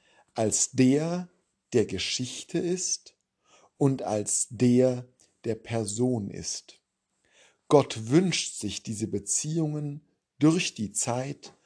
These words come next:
und über viele Menschengruppen hinweg. Das ist sein Wunsch für den Menschen,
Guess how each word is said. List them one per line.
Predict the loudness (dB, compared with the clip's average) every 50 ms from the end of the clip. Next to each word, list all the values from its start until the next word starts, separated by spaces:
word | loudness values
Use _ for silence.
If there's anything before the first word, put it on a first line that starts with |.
| _ _ _ _ _
und | _ -4 -4 -2
über | -4 -4 0 4 4 4 4
viele | 2 -2 -10 -10 -6 -6 -2 2 2 2 2
Menschengruppen | 2 0 -2 -2 -2 -4 -4 -4 -4 -4 -2 -2 -2 -2 -2 -4 -6
hinweg. | -6 -6 -6 -4 -2 -2 -4 -4 -8 -16 -20 _ _ _ _ _ _ -20 -20 -20 -20 _ _
Das | 2 2 4 4 2
ist | 2 2 0 0 -2 -6
sein | -4 0 2 2 2 2 2 0 0 2
Wunsch | 2 2 2 2 -2 -4 -4 -6 -6
für | -4 -4 -2
den | -2 -2 -2 -2
Menschen, | -2 -2 -4 -4 -4 -4 -4 -4 -6 -8 -10 -12